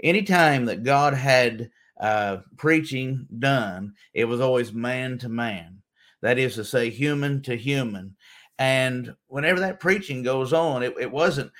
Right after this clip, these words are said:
from God's perspective, you know, and what you said about obey me. Well, if you saw that, if we saw that,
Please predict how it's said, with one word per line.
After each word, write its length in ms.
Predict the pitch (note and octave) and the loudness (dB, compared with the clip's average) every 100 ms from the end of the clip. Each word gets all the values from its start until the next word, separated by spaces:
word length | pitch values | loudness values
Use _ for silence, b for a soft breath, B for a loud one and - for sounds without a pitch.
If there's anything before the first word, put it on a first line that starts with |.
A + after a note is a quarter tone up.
| B _ | B _
from 220 | A#2+ A2+ | -6 -2
God's 360 | C3 D#3+ D#3+ | 2 2 0
perspective, 760 | - A2 - A#2+ A#2+ - G#2+ G#2+ - _ _ _ _ _ | -6 -12 -4 -2 -2 -2 -8 -10 -12 _ _ _ _ _
you 80 | B2+ | -2
know, 180 | A#2+ A#2 | -2 0
and 160 | B2 | 2
what 160 | C#3 C3+ | 0 2
you 140 | C#3 | -2
said 260 | C3+ C3+ A2+ | -2 -2 -2
about 240 | G#2+ A2 - B | -2 -4 -6 B
obey 440 | A#2+ D3 C3+ D3 C#3+ | 4 4 6 4 4
me. 420 | B2 A2 D#2+ - _ _ _ _ _ | 2 -4 -8 -16 _ _ _ _ _
Well, 300 | A#2+ C#3+ D#3 | -2 2 2
if 280 | - C3+ C3 | 0 -6 -4
you 140 | D3+ A3 | -2 -2
saw 360 | - F#3 F#3+ | 0 0 0
that, 240 | D3+ B2 B2+ | -2 -2 -4
if 120 | B2 | 0
we 180 | F#3 G#3+ | 0 0
saw 360 | - F3+ F3+ | 0 -2 0
that, 360 | D3 A2 G2+ F#2+ | -2 -4 -4 -8